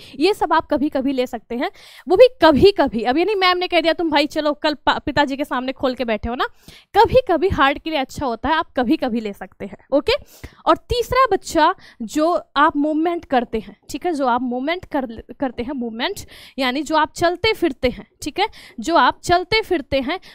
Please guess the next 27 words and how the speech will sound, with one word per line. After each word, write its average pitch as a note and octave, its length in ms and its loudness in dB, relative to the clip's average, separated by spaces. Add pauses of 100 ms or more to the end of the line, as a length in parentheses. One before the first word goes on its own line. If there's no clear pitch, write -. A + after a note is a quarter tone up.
(100)
उस G#4+ 200 -2
पे B4+ 220 4
भी G#4 160 4
काम D#4+ 340 4
किसका D4+ 300 -4
होता C4 280 -2
है D4 120 -2
मैम? E4 260 -2
उस D4 280 -8
पे F#4 120 0
भी D#4+ 120 0
काम C4+ 340 -2
जो A#3 140 -4
है C#4+ 120 -2
सेरिबेलम B3 680 -2
का A#3 100 -6
होता G#3 300 -8
है, F3+ 100 -14 (140)
ठीक C#4 180 -8
है, F#4 100 0 (320)
उस E4 160 -4
पे G#4 180 2
भी F4+ 120 4
काम C#4+ 280 0
किसका - 300 -8
होता B3 280 -4
है, F4 100 -2